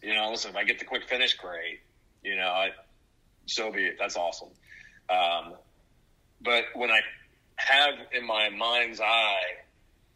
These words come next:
the ideal fight, it's one that's back and forth,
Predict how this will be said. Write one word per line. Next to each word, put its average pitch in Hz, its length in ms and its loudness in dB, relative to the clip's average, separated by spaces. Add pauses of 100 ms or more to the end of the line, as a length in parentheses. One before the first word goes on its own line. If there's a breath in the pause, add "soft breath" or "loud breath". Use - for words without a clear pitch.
(160)
the 101 120 -4
ideal 101 640 0
fight, 95 540 0 (520)
it's - 360 0 (140)
one 120 240 -2
that's 110 160 -2
back 110 300 2
and 104 120 -8
forth, 107 400 -2